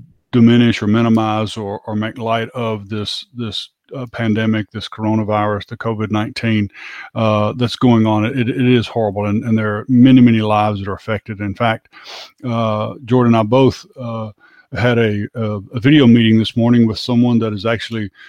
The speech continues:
uh, recovering from, uh, an infection right now, someone that, that, that we know actually is, is out of state. And we don't, we haven't had physical contact with him. Uh, I'll <laughs> say that just to make sure everyone know that we're not,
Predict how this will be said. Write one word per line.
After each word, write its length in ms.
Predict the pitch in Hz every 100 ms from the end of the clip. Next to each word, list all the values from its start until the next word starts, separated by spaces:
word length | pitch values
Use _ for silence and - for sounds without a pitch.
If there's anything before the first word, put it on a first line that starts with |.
| - -
uh, 80 | 110
recovering 600 | 110 - 147 123 110 98
from, 460 | - 107 98 98 -
uh, 340 | 107 101 101 107
an 140 | 113 110
infection 500 | 101 110 - - 104
right 120 | 107
now, 160 | 104
someone 340 | 92 110 104 101
that, 160 | 104 110
that, 260 | 107 -
that 140 | 123 123
we 120 | 120
know 280 | 117 123 113
actually 320 | 110 - 107
is, 180 | 95 -
is 120 | 120 -
out 180 | 113 95
of 100 | -
state. 440 | - 147 107 - - - - - _
And 100 | 107
we 60 | 107
don't, 160 | -
we 60 | 92
haven't 200 | 127 120
had 180 | 113 -
physical 360 | 135 110 101
contact 480 | - 110 104 104 -
with 140 | 107 101
him. 200 | 101 95 -
Uh, 520 | 113 107 104 104 117 -
I'll 60 | 107
<laughs> 0 |
say 220 | 143 110
that 140 | 139 117
just 200 | 110 -
to 60 |
make 140 | 120 -
sure 280 | - 135 -
everyone 320 | 120 117 113
know 140 | 117
that 80 | 113
we're 180 | 120 139
not, 260 | 113 98